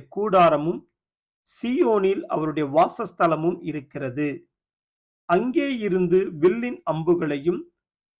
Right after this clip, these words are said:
கேடகத்தையும் பட்டயத்தையும் யுத்தத்தையும் முறித்தார். மகத்துவமுள்ளவரே, கொள்ளையுள்ள பர்வதங்களை பார்க்கிலும் நீர்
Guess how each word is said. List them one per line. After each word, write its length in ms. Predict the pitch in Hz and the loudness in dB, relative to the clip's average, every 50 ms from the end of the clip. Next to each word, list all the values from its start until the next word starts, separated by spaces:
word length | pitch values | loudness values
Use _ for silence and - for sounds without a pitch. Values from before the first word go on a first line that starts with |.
| _ - | _ 2
கேடகத்தையும் 840 | 180 202 233 214 226 208 175 185 180 180 185 170 151 156 175 190 240 - - _ _ _ _ _ _ _ | 4 4 4 4 2 2 2 0 0 0 -2 -2 2 2 0 0 0 -8 -14 _ _ _ _ _ _ _
பட்டயத்தையும் 880 | 170 175 175 175 - 240 247 226 190 175 - - 165 160 160 180 185 214 - - _ _ _ _ _ | 0 0 0 -2 -4 -2 0 0 -2 -2 0 -2 -2 2 2 2 2 2 -4 -14 _ _ _ _ _
யுத்தத்தையும் 880 | 175 131 170 185 175 170 - 233 226 - - - 180 170 170 180 175 175 - - | -2 4 4 4 4 4 0 -2 -2 -2 2 2 4 4 4 2 2 0 -6 -12
முறித்தார். 600 | - 165 151 147 139 131 _ - 156 151 143 127 - - _ _ _ _ _ _ _ _ _ _ _ _ _ _ _ _ _ _ _ _ _ _ _ _ _ _ _ _ _ - | -8 -8 -6 -6 -8 -12 _ 2 2 2 2 2 -2 -12 _ _ _ _ _ _ _ _ _ _ _ _ _ _ _ _ _ _ _ _ _ _ _ _ _ _ _ _ _ -8
மகத்துவமுள்ளவரே, 1200 | 160 160 175 170 285 277 285 _ - 269 262 254 233 180 160 156 160 160 139 139 131 135 139 139 135 - - _ _ _ _ _ _ _ _ _ _ _ _ _ _ _ _ | -2 -2 -2 0 -2 -6 -6 _ -6 -4 -4 0 2 2 4 4 2 2 0 -2 -2 -2 -2 -2 -4 -8 -14 _ _ _ _ _ _ _ _ _ _ _ _ _ _ _ _
கொள்ளையுள்ள 600 | - 202 247 277 277 285 262 226 208 202 196 190 202 196 196 | 0 2 2 4 2 0 0 0 -2 -2 0 -2 -2 -2 0
பர்வதங்களை 680 | - 160 165 165 165 208 175 202 196 196 196 190 190 180 | 0 2 2 2 0 0 0 0 0 0 2 2 0 0
பார்க்கிலும் 600 | 180 - 165 151 143 139 _ - 160 160 165 165 170 170 - _ _ | 0 0 0 0 0 -2 _ -6 -4 -2 -2 -4 -4 -8 -16 _ _
நீர் 320 | 151 151 165 170 185 175 | -2 2 4 4 4 2